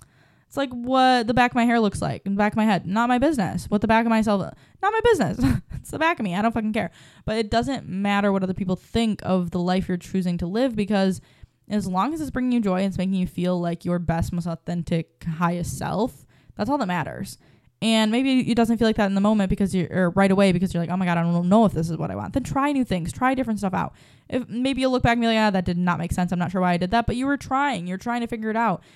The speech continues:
And I feel like that's where I'm at, and especially, like, your early twenties. Like, we're all just trying to figure our shit out. And if your path is different, that's fine. That's fine. Like, do not let other people's opinions of that matter because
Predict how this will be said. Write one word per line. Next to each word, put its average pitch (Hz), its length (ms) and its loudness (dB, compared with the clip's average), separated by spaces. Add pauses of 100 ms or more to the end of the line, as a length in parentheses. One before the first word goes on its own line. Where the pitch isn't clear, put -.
(140)
And 220 60 -4
I - 20 0
feel 240 100 0
like 233 80 -2
that's 226 140 -2
where 226 80 2
I'm 220 100 2
at, 226 220 2
and 156 80 -2
especially, 233 340 0
like, 226 220 -2
your 220 100 -4
early 220 240 0
twenties. 214 420 -4
Like, 196 120 -4
we're 202 160 -4
all 214 200 0
just 226 200 -2
trying 208 320 -2
to 190 80 -6
figure 196 340 -4
our 170 160 -2
shit - 280 -4
out. 190 360 2 (400)
And 180 640 -2 (240)
if 196 160 -4
your 202 260 2
path 202 300 0
is 180 160 -2
different, 190 380 0
that's 170 180 -6
fine. 190 680 0 (160)
That's - 160 -8
fine. 240 560 0 (480)
Like, 208 340 -4
do 269 280 0
not 269 360 0 (320)
let 226 120 -2
other 233 180 0
people's 247 340 -2
opinions 233 480 0
of 196 160 2
that 180 460 2
matter 196 640 2
because 202 580 0